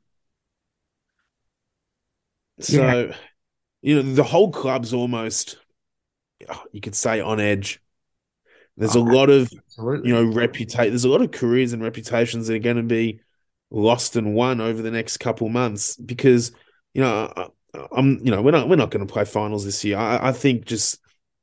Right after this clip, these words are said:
Speaker 1: it would have to take some miraculous turn in not even form, but I, I, I honestly think system. It would have to take something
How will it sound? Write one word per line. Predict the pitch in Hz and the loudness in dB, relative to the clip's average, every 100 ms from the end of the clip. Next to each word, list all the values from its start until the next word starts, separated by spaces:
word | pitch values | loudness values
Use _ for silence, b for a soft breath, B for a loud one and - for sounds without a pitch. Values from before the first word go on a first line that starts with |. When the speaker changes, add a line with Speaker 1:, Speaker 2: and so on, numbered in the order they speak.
| _ _ _ _ _ | _ _ _ _ _
Speaker 1:
it | - | 2
would | 127 | 4
have | 120 117 | 4 0
to | 110 | -4
take | 104 107 - | -4 -4 -4
some | 123 110 | -6 -4
miraculous | 107 107 113 110 - 110 101 101 | -4 0 0 0 -2 -6 -4 -4
turn | - - 110 107 98 | -6 -4 -4 -2 -4
in | 98 95 _ _ _ _ | -8 -12 _ _ _ _
not | 123 147 | 0 4
even | 151 107 | 4 2
form, | 92 - 110 113 101 92 | -4 -2 0 2 -2 -2
but | 110 | 0
I, | 110 | 2
I, | 92 113 113 | 0 -2 -2
I | |
honestly | 117 117 110 107 | -2 -2 -4 -6
think | - 107 95 - | -4 -6 -6 -6
system. | - - 123 - - 98 95 - | -4 -2 0 0 0 -4 -6 -4
It | |
would | 113 110 | -2 -2
have | 117 117 | -4 -6
to | |
take | 113 123 107 - | -6 -2 -2 -2
something | - - 127 131 135 - 143 139 | -4 -2 0 0 0 2 2 0